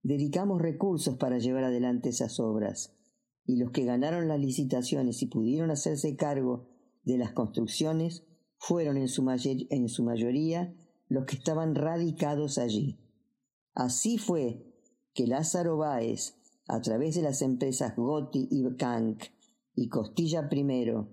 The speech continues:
y Austral Construcciones después, comenzó a participar y a ganar licitaciones para llevar adelante obras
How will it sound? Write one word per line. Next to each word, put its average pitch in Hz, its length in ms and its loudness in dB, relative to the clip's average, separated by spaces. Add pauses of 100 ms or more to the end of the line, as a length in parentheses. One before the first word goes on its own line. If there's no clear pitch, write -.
(680)
y 135 140 0
Austral 160 440 -2
Construcciones 143 680 0
después, 143 680 -2 (480)
comenzó 156 580 2
a 190 60 -2
participar 170 760 0
y 151 120 2
a 139 60 0
ganar 135 640 0 (340)
licitaciones 135 1000 0
para 127 220 0
llevar 123 280 0
adelante 139 540 0
obras 127 500 -2